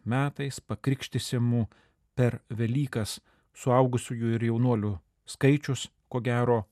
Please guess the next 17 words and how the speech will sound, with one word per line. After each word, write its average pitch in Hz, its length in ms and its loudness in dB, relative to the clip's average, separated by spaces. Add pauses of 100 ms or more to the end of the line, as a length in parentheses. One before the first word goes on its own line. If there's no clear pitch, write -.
(140)
viršys 107 560 -6
dvidešimt 104 720 -6
tūkstančių. - 560 -6 (1600)
Du 170 80 2
tūkstančiai 180 440 4
dvidešimt 151 420 4
penktaisiais 131 640 2 (100)
krikšto 127 420 2 (840)
paprašė 151 480 4
ir 110 100 -4
gavo 135 300 6
virš 117 220 2
dešimties 120 500 0
tūkstančių 117 400 -4
suaugusiųjų 131 720 0
ir 117 80 -2
virš 120 300 0